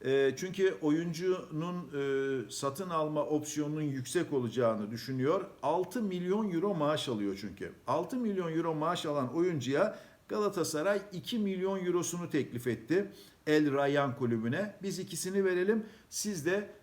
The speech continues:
dördünü tamamlayın ve alalım," dedi. Şimdi oyuncuyla ilgili sakatlık vesaire gibi bir takım konular gündeme gelmişti. Hemen şimdi söyleyeceğim.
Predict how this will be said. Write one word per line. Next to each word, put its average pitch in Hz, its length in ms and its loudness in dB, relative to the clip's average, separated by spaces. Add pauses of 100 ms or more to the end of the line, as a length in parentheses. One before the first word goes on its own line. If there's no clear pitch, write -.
(140)
dördünü 165 640 4
tamamlayın 190 720 2 (100)
ve 180 180 4
alalım," 143 460 4
dedi. 98 200 0
Şimdi 208 420 0
oyuncuyla 208 540 0
ilgili 202 360 0
sakatlık 202 640 -2
vesaire 196 440 4
gibi 180 360 6 (360)
bir 165 140 -8
takım 180 280 0
konular 170 420 0
gündeme 160 420 -2
gelmişti. 165 580 0
Hemen 233 340 0
şimdi 156 420 0
söyleyeceğim. 151 680 0